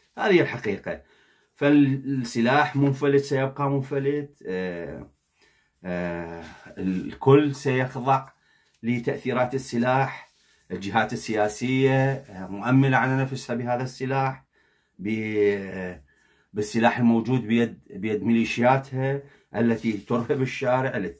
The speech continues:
تتحكم بالشارع، وبالتالي لا وجود لقانون، آه، يسمى قانون انتخابات أو قانون للأحزاب. كذبة كبيرة. إذن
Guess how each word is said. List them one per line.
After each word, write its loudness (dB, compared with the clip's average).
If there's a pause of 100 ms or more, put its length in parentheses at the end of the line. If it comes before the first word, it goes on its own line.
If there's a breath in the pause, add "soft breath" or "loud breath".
(100)
تتحكم -4
بالشارع، 0 (300 soft breath)
وبالتالي 2
لا 8
وجود 0
لقانون، 0 (600 soft breath)
آه، -8 (1040)
يسمى 4
قانون 2
انتخابات -2
أو -6
قانون -6
للأحزاب. -12 (600)
كذبة 4
كبيرة. -8
إذن 4